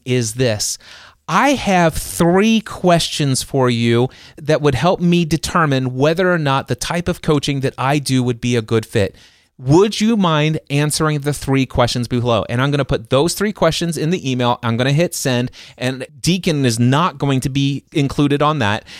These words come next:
And I'm going to wait for you to reply to that email. Then you're gonna reply to those three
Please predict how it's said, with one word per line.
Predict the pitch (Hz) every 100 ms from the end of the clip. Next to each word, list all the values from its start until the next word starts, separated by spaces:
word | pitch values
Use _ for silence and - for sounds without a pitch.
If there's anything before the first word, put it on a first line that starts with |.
| -
And | 143 147
I'm | 165
going | 165 160
to | 147
wait | 120 127 156 160 -
for | 180
you | 151 139
to | 143
reply | 135 135 - 120 113
to | - 120
that | 113 110
email. | 107 98 95 104 _ _ _ _ _ _ 123
Then | 139 226 254
you're | 202
gonna | 190 175
reply | 156 - 135 131
to | 139 117
those | 113 135 180 180
three | - 156 165 180 185 175